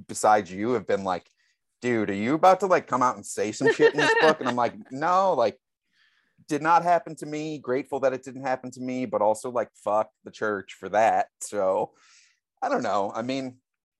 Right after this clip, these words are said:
Speaker 1: it's interesting because when I, when I think about the process, maybe it would have gone a little bit faster for me. And, but I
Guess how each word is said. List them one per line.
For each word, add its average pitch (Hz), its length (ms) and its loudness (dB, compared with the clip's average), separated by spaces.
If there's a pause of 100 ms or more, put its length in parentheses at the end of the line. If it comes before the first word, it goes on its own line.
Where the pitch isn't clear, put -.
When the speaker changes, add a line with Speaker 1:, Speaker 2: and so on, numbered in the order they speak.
(360)
Speaker 1:
it's 160 160 -4
interesting 160 440 -6
because 117 320 -2
when 120 120 -6
I, 135 140 -4 (420)
when 131 140 -8
I 127 80 -2
think 135 200 -10
about 107 360 2 (560)
the 107 120 -12
process, 107 520 0
maybe 131 220 -2
it 180 80 -2
would 120 160 -2
have 113 120 -2
gone 107 200 2
a 98 60 -4
little 95 200 -4
bit 95 180 -8
faster 92 360 -2
for - 140 -16
me. 92 220 -8
And, 92 100 -12 (100)
but 110 120 0
I 110 180 2